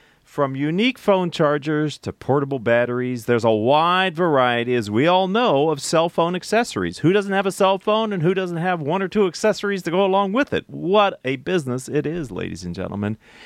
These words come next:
And one you may have seen in stores and near checkout counters are these small suction cup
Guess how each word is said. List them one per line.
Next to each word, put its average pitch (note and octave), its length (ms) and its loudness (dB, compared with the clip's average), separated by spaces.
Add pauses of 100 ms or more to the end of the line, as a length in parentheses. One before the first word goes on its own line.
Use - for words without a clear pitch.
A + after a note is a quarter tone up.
(160)
And B2 160 0
one G#3+ 180 2
you A#3+ 140 -2
may G3+ 180 -2
have F3 140 -4
seen F3+ 240 -2
in C#3+ 120 -2
stores D3 560 0
and G2 160 -2
near A2 140 2
checkout F#3+ 540 0
counters D#3+ 500 -4 (240)
are A2+ 160 2
these G#2+ 340 -2 (200)
small G#3+ 840 -2
suction F3 760 -4
cup D#3+ 400 -4